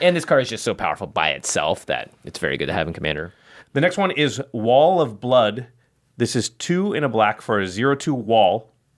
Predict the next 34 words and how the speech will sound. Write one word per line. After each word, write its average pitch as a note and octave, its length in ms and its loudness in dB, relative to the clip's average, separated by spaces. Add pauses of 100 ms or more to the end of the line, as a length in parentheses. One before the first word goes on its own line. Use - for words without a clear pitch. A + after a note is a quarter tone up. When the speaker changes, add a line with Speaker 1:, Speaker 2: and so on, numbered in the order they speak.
(100)
Speaker 2:
You G#2 100 -2
wouldn't G#2+ 200 -4
think G#2+ 200 -2
there G2+ 120 0
would F2+ 180 -4
be, F2+ 220 -4
uh, F2+ 240 0
walls F#2 460 -4
in A2+ 140 -4
a F#2+ 40 -4
deck F#2 180 0
like F2+ 160 -4
this. F#2 260 -2 (160)
Speaker 1:
<laughs> A2+ 300 -4 (180)
Speaker 2:
It - 120 -2
has G#2+ 160 4
Defender, G#2 320 0
obviously. F#2 280 -2
Walls F#2 220 0
can A2 100 -2
attack. F#2+ 380 -2
It's, - 360 -6 (180)
but D3 160 -2
it - 20 -8
says, E3 300 0
"Pay A#3 260 0
one C#4 300 2
life. A#2+ 400 -2 (240)
Wall D#3+ 200 6
of E3+ 100 0
Blood D3+ 280 2
gets A#2+ 180 -4
plus - 400 2
one, B2 320 0